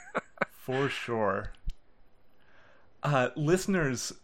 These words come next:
Speaker 2: join us again next month for the beginning of season three of Tales from the Trunk, if you can even believe it,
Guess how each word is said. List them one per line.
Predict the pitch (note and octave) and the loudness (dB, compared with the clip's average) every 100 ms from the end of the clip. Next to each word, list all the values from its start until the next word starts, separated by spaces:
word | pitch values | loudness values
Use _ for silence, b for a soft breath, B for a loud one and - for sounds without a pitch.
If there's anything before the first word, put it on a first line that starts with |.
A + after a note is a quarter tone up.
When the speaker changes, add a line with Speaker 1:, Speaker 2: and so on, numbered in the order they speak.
| D3 | -8
Speaker 2:
join | - C#3+ F3+ | -2 2 2
us | D#3+ | 2
again | C#3+ C3+ B2+ A#2+ B2 | 2 2 0 0 -4
next | A#2+ B2+ D#3 - | -2 0 0 -2
month | C3 A2 D#3 - | -2 0 0 -2
for | - - C3+ A#2+ | -14 -4 0 2
the | A2 B2 | 2 0
beginning | A2+ A#2+ G#2 D#3 F#3 D#3+ C#3 | 0 0 2 2 2 2 0
of | - A#2+ A2+ - | 2 0 0 -10
season | - - - G#3 A#3 F#3+ B2+ A2 | -8 -6 -2 0 2 4 2 -2
three | - - C3+ C3 A3 E3 G2 | -10 -8 -4 0 0 2 2
of | A2+ | 0
Tales | - D#3 D3+ | -2 -4 -2
from | - B2 | -4 -8
the | G#2+ | -8
Trunk, | - G3+ D3+ | 0 0 0
if | A2 - | -4 -6
you | |
can | A#2+ A#2+ | -8 -8
even | B2+ E3+ A#2 | -4 -4 -4
believe | G2+ G#2 F3+ C3 | -6 -4 -4 -2
it, | F#2+ - | -4 -6